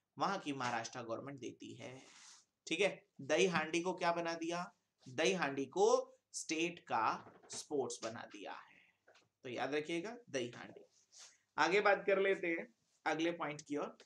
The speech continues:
स्कॉटलैंड। स्कॉटलैंड वर्ल्ड का पहला ऐसा देश बना,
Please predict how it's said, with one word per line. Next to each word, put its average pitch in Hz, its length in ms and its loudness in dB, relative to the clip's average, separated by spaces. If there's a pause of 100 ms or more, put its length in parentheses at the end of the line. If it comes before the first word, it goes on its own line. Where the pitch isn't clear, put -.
स्कॉटलैंड। 147 560 -2 (1300)
स्कॉटलैंड 175 720 2 (520)
वर्ल्ड 147 400 0
का 165 120 -2
पहला 135 420 -2
ऐसा 131 220 -4
देश 123 340 -4
बना, 110 320 -10